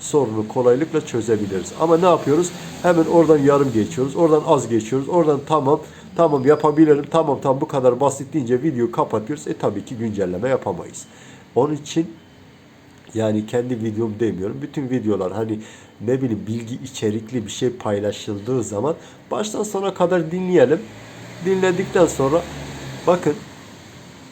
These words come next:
işinize yaradıysa da yaradı, yaramadıysa sonuçta bu yapılan işlemin ucunda bir emek vardır. Her zaman diyorum bu emeğe saygı gösterme açısından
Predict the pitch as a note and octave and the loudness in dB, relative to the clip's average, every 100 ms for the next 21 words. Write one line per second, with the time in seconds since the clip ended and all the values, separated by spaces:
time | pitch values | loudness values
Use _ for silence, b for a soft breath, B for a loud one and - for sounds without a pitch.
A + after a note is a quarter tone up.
0 | - - - - D#3 - F3 E3 E3+ F3 | -20 -20 -20 -10 -6 -4 -2 -2 2 4
1 | C3+ C3 C#3 C#3 F3+ F3 C#3 B2+ C#3 A2+ | 6 6 4 0 -2 -2 0 2 2 4
2 | G2+ G2 F2+ F#2+ B2 D3 C3+ A#2 C#3 C3 | 2 0 -4 2 4 4 2 0 0 -4
3 | - D#3 - C3 A#2 - C3+ A#2 B2 A2+ | 0 -2 0 -6 -4 -4 -4 -2 0 0
4 | - C3 B2+ - - A#2+ B2 C3 - A2 | 0 -2 -2 -4 -4 -2 -2 -4 -6 -6
5 | A2+ C3 A#2 B2+ - F#2+ F#2 F2+ E2+ F2 | -2 -2 -2 -6 -6 -6 -6 -8 -14 -16
6 | - - B B - A3 G#3 C#3 C#3 D3+ | -18 -20 B B 2 2 2 0 2 2
7 | C3 G#2+ G2 A2+ - B B C3 F3+ - | 2 -2 -2 -4 -10 B B 0 0 2
8 | C3+ B2+ B2 D3 D3 - A#2 A#2 D3+ A2+ | 0 2 4 4 2 0 0 2 0 0
9 | A#2 A2+ - A#2 C#3+ - G#2+ G#2+ G#2 - | -2 0 -2 0 0 -2 -6 -8 -10 -10
10 | F#2+ F#2 F2 | -10 -8 -8